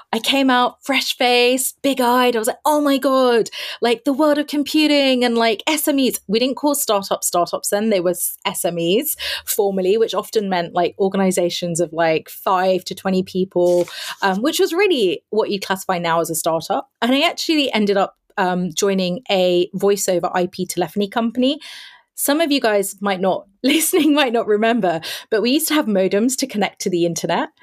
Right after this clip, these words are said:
And, um, that meant you had to have a phone line and a hardwire copper, copper wire. And so many of the organizations I was trying to sell voice over I P telephony, which is really what we're doing when we're doing a WhatsApp voice call,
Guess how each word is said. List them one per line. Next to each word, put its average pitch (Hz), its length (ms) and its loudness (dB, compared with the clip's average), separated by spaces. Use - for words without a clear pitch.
And, 202 440 2
um, 208 400 -2
that 247 180 0
meant 214 160 -4
you 196 80 0
had 196 180 0
to 190 60 -6
have 170 120 -2
a 175 40 -6
phone 247 300 0
line 156 340 -4
and 180 120 0
a - 20 0
hardwire 170 800 0
copper, 185 380 -2
copper 226 460 -2
wire. 277 260 2
And 233 160 2
so 240 240 2
many 226 320 0
of 339 80 0
the 262 140 2
organizations 220 640 0
I 175 80 2
was 170 120 -2
trying 202 260 -2
to 202 100 -8
sell 180 220 0
voice 185 340 -2
over 170 240 0
I 165 80 -2
P 170 140 -6
telephony, 165 640 -4
which 190 200 -2
is 190 140 -2
really 254 260 0
what 175 160 -2
we're 175 100 0
doing 170 300 0
when 160 140 0
we're 165 80 0
doing 160 200 -2
a 165 60 0
WhatsApp 170 460 -4
voice 165 240 -2
call, 147 400 -4